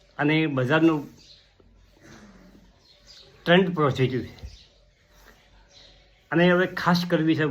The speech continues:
મહત્ત્વની વાત, જે આપણે બધાને લાગુ પડે છે. બચત, જે માણસ બચત કરે છે, એ અમીરીની પહેલી સીડી છે.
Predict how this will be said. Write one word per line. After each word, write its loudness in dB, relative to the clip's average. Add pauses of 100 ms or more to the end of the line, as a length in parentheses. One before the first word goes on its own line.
(540)
મહત્ત્વની 0
વાત, -2 (840)
જે 0
આપણે -4
બધાને -2
લાગુ -4
પડે -14
છે. -20 (1040)
બચત, -2 (3250)
જે 0
માણસ 4
બચત -2
કરે 0
છે, -10 (500)
એ -2
અમીરીની 0
પહેલી 0
સીડી -6
છે. -20